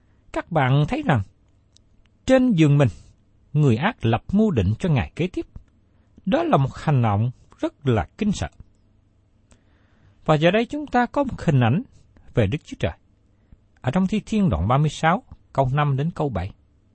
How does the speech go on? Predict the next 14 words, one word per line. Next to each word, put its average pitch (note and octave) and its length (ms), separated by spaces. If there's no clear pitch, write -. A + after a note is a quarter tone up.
"Hỡi C#3+ 320
Đức B3+ 160
Giê-hô-va, A#3+ 400
sự - 300
nhân A#3 260
từ D3 200
Ngài C3 440
ở G3 300
trên G#3 200
các - 180
tầng C3+ 160
trời, A#2+ 260
sự C#3 240
thành B2+ 260